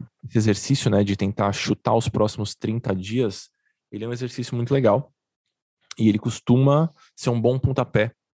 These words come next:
de planejamento. Então, como é que a gente tá fazendo aqui? Bom, a gente tá pegando aqui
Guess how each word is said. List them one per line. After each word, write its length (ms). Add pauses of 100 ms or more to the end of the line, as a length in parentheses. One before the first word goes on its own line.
(120)
de 200
planejamento. 680 (960)
Então, 180
como 140
é 40
que 60
a 40
gente 140
tá 80
fazendo 280
aqui? 340
Bom, 300
a 100
gente 300
tá 240
pegando 340
aqui 500